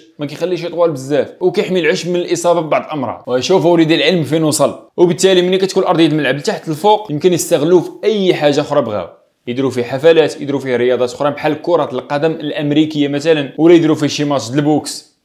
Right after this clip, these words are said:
ما كاينش مشكل. هذاك العشب الشريف راه مكونيكتي بالانترنت. كيفاش؟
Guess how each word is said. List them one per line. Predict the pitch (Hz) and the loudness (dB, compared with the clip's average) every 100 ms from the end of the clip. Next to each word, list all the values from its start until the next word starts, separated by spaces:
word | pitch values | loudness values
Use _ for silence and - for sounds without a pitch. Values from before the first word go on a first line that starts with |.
| _ - | _ -4
ما | 175 | -2
كاينش | 151 170 147 | 0 0 0
مشكل. | 165 165 - 156 120 - | -2 -4 -2 0 0 2
هذاك | 165 196 202 | 2 4 4
العشب | 185 180 180 | 4 2 2
الشريف | 180 - 220 190 | 0 0 0 0
راه | 196 | 2
مكونيكتي | 190 170 208 196 202 | 2 2 0 2 2
بالانترنت. | 190 202 196 208 196 170 - | 2 2 2 0 2 0 0
كيفاش؟ | - 240 247 330 349 - | -2 -2 2 2 0 -8